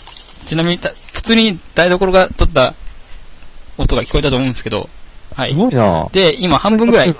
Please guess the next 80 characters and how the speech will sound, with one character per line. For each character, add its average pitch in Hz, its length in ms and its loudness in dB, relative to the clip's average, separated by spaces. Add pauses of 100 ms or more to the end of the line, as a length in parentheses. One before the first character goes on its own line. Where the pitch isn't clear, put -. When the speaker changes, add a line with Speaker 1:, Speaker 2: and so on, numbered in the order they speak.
Speaker 1:
え 139 140 -6
ー 139 40 -8
っ - 40 -20
と、 131 320 -2 (760)
ハ 180 180 0
ー 190 40 0
フ 208 120 -6
パ 202 180 -2
イ 196 40 -4
ン 180 80 -6
ト 135 240 -6 (720)
グ 151 80 -6
ラ 139 100 -2
ス - 120 -6
っ - 20 -20
て - 100 -10
や 113 60 -8
つ - 120 -6
か 107 80 -6
な？ 120 100 -8 (240)
な 120 80 -6
ん - 20 -12
か、 113 200 -8 (520)
ビ 151 140 0
ー 151 40 -2
ル 156 60 -2
用 151 140 0
の 151 60 2
や 151 100 0
つ、 - 220 -10 (480)
な 135 100 -2
ん - 20 -4
か 127 80 -6
で 110 60 -4
も 110 80 -4
ら 113 60 -6
っ - 20 -8
た 127 80 -8
ビ 117 100 -2
ー - 20 0
ル 127 60 -2
用 127 40 2
の - 20 0
や 127 40 -2
つ 110 120 6
に、 98 240 -2
ま 147 80 -8
あ、 - 40 -8
半 156 120 0
分 151 80 2
ぐ 151 80 2
ら 120 60 0
い - 20 -2
入 110 80 -6
れ 127 220 2
て、 - 40 -12 (500)
で、 147 300 2 (400)
カ - 140 -2
フ - 80 0
ェ 156 80 4
オ - 20 2
レ 151 80 2
を、 156 240 4 (160)
そ - 160 -6
の、 113 160 -4 (460)
ま 123 140 0
あ、 - 80 -6 (200)
半 - 180 -4
分 135 120 0
ぐ 143 60 0
ら 139 80 4
い 107 60 2
入 - 20 -2
れ 117 60 -2
よ 135 60 -4
う 139 40 -6
か 131 60 -2
な 123 120 0
っ - 20 -12
て。 - 140 -16